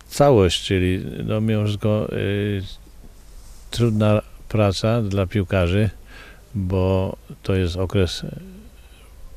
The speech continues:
skrócony, przygotowawczy i ciągle ta, ta myśl, że najważniejszy mecz jest najbliższy w Czarnogórze,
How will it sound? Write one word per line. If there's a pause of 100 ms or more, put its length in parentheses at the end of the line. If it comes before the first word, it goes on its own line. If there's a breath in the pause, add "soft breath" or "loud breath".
(120)
skrócony,
przygotowawczy (840 loud breath)
i
ciągle
ta,
ta (840 loud breath)
myśl,
że
najważniejszy
mecz
jest
najbliższy
w
Czarnogórze,